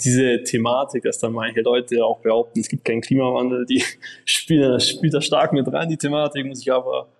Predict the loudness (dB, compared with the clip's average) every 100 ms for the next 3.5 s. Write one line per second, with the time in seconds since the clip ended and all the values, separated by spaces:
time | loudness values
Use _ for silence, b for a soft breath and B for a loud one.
0 | _ _ _ -4 -2 2 0 0 -2 -2
1 | 0 2 2 0 -4 -8 -2 0 0 -2
2 | -2 -2 -2 -2 -2 -2 -2 0 0 2
3 | 0 0 0 -2